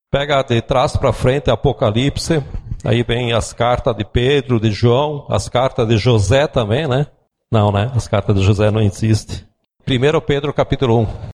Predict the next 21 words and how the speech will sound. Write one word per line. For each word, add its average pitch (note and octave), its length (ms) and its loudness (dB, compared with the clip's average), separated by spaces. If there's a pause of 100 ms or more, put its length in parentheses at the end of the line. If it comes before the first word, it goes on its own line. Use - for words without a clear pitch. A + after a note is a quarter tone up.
(400)
Primeiro A2+ 360 0
Pedro, A#2 400 0
João, A#2 680 -2
versículo, C#3+ 580 -2
dois G#3+ 240 -2
versículos D#3+ 520 0
só B2 140 0
quero A#2+ 220 -2
ver A2+ 220 0
com B2 140 -2
vocês, G#2+ 440 -2
versículo B2+ 460 -2
dezoito E3+ 600 0
e D#3+ 40 -4
dezenove. A#2+ 480 -2
Vocês A#2+ 240 -2
estão G#3+ 160 -2
meio A3 240 -2
perdidos F#3 720 0
hoje, C3+ 340 2
né? E3 220 0